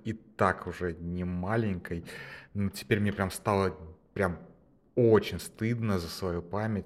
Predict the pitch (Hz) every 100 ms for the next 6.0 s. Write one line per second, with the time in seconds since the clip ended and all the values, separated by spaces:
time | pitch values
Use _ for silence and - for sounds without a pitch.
0 | - 92 90 - - - 98 90 90 87
1 | - - _ - 101 98 98 104 101 101
2 | - - - - - - - 117 107 92
3 | 110 110 - - - - 127 123 113 117
4 | 117 104 92 90 90 87 85 87 85 80
5 | - - - 92 90 80 85 76 73